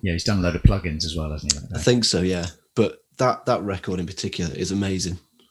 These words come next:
Speaker 2: Um, but also, I, I love kind of, um, like, the old seventies sounds as well, like, you know,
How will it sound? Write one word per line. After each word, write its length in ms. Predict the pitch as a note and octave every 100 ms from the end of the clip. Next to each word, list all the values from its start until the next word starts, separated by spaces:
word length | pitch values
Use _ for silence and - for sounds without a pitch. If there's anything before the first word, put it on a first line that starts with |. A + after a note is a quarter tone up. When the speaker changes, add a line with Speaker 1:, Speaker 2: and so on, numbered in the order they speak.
| _ -
Speaker 2:
Um, 460 | F2+ F#2 F2 F2 - _ - - - -
but 80 | C#3+
also, 220 | D3+ D3
I, 60 | B2
I 160 | C3
love 300 | B2 C3+ C3 -
kind 140 | A#2+
of, 220 | G2 -
um, 320 | A2+ F#2+ F#2+
like, 140 | A2 F#2+
the 120 | G2+
old 200 | G2+ F2+
seventies 440 | - G#2 A2+ G2
sounds 320 | - G#2+ F#2+ E2
as 60 |
well, 140 | G2+ G2
like, 280 | F2+ -
you 100 | G#2+
know, 160 | F#2+ D#2